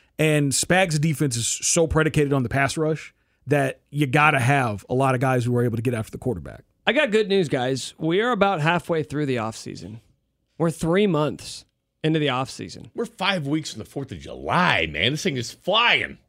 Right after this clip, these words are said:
Speaker 2: What's the, what's the fourth of July signify on the calendar? Well,
Speaker 3: I'm just saying we're five weeks away from it. I mean, 'cause it,
Speaker 2: Which
Speaker 3: what's
Speaker 2: means
Speaker 3: Memorial Day, we're four weeks from it. Then I'm just saying this whole season's flying by, and then all of a sudden, two weeks later, you have training camp.
Speaker 2: Yeah, we're about two months away from training
Speaker 3: <laughs>
Speaker 2: camp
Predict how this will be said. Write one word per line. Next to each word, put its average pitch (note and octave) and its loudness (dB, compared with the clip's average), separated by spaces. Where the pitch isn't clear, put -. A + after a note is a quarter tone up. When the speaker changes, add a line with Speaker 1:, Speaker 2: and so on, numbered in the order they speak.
Speaker 2:
What's G3 -2
the, F3 -6
what's F#3 0
the - -4
fourth F3 0
of E3 -2
July C#3 0
signify A#2+ -4
on A#2+ -4
the A#2 -6
calendar? B2+ -4
Well, G3+ 0
Speaker 3:
I'm E3+ 4
just A3+ -2
saying B3 2
we're F#3+ 0
five G3+ 4
weeks F#3 -2
away F#3 2
from F#3+ -2
it. - -4
I - -8
mean, C#3+ 0
'cause D3+ 0
it, E3 0
Speaker 2:
Which D#3+ -2
Speaker 3:
what's F#3+ 2
Speaker 2:
means G#3 6
Speaker 3:
Memorial A3 6
Day, F#3 0
we're D#3+ 0
four A3+ 2
weeks F3+ -2
from D#3+ 2
it. C3 -2
Then G3 2
I'm F3+ 0
just F3+ -2
saying F#3 2
this E3 0
whole G3+ 2
season's E3 -2
flying F3+ 0
by, G3+ 4
and G3 0
then G3+ 2
all G3 0
of - -4
a - -4
sudden, F#3+ 2
two F#3+ -4
weeks F3+ -4
later, F3 0
you D#3 2
have B2+ -2
training D3+ -2
camp. F#2+ -6
Speaker 2:
Yeah, A3+ 0
we're F#3+ 0
about D#3 0
two F3 0
months F#3+ 0
away F#3 0
from F3 -2
training F#3+ 2
Speaker 3:
<laughs> - -2
Speaker 2:
camp D#3 0